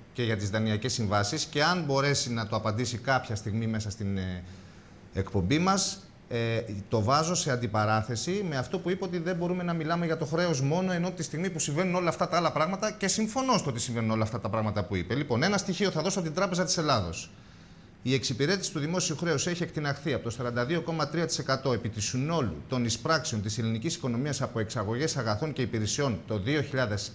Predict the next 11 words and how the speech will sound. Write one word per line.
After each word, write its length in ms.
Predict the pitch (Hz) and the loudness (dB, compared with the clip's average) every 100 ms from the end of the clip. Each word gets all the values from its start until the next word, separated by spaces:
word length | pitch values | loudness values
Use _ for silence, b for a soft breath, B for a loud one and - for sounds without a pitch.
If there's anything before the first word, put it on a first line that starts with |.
| - | -4
ένα 540 | 113 117 131 180 214 - B B B B B B | 0 0 2 0 -2 -8 B B B B B B
στο 260 | - - 131 | -8 0 2
εκατόν 460 | 127 127 117 180 | 2 2 2 0
εφτά 280 | 170 - 175 | -2 0 0
κόμμα 340 | - 170 151 131 | 2 0 2 2
δύο 220 | 160 156 | 2 2
τοις 140 | - | 0
εκατό 300 | 127 - 185 | 0 0 0
το 120 | 165 135 | -2 0
δύο 140 | 170 | 0
χιλιάδες 400 | 170 147 156 143 | 2 0 0 0